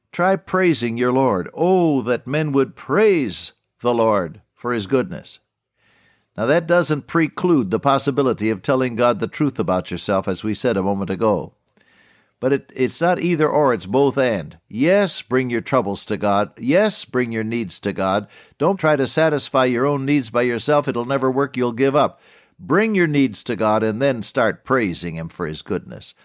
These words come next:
The combination, my friend, is tremendous. You try it. Dear Father, today help us to praise thee. In Jesus' name, amen.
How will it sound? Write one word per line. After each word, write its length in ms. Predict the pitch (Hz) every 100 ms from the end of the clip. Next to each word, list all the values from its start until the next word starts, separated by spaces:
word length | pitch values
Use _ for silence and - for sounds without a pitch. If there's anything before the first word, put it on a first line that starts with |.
| _ _
The 140 | 101
combination, 960 | - 185 202 185 190 170 151 113 95 85
my 160 | 95 98
friend, 420 | - 101 110 113 _ _ _ _ _
is 340 | 147 139 117 -
tremendous. 1400 | - 147 113 101 92 78 78 85 85 78 - - - _ _ _ _ _ -
You 160 | 104
try 240 | - 104 78
it. 240 | - - _ _ _ _ _ _ _ _ _ - - _
Dear 120 | 123
Father, 320 | 123 143 131
today 460 | 131 147 123 107 95
help 220 | 110 113
us 80 | 107
to 100 | 110
praise 600 | - - 180 139 101 -
thee. 320 | 90 78 65 -
In 240 | 107 95
Jesus' 580 | - 160 160 87 82 -
name, 320 | 90 87 95
amen. 580 | 95 110 110 113 80